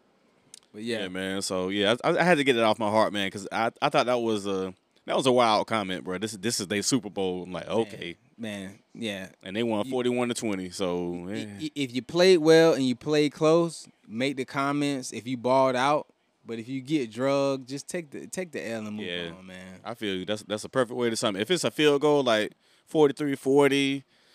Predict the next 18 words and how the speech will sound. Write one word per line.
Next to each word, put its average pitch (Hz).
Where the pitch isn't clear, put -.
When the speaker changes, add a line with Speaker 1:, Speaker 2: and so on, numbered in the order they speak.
Speaker 2:
thirty 139
twenty-seven, 135
thirty 139
twenty-two, 139
something 147
like 131
that, 139
cool. 151
But, 98
I -
mean, 90
y'all 135
got 120
drugged 110
by, 104
like, 95
you 117
know, 85